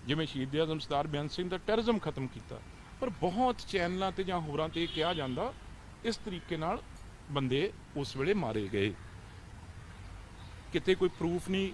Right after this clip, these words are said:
ਜਾਂ ਕਿਤੇ ਕੋਈ ਐਸੀ ਗੱਲ ਨਹੀਂ। ਪਰ ਇਹਨਾਂ ਨੇ ਤਾਂ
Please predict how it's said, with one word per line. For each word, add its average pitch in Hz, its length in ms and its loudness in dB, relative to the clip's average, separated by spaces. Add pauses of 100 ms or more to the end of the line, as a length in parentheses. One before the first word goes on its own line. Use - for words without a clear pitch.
(120)
ਜਾਂ 156 160 2
ਕਿਤੇ 190 220 -2
ਕੋਈ 196 180 2
ਐਸੀ 170 240 2
ਗੱਲ 156 260 2
ਨਹੀਂ। 135 140 0 (760)
ਪਰ 269 140 0 (120)
ਇਹਨਾਂ 277 260 8
ਨੇ 277 120 4
ਤਾਂ 277 140 -2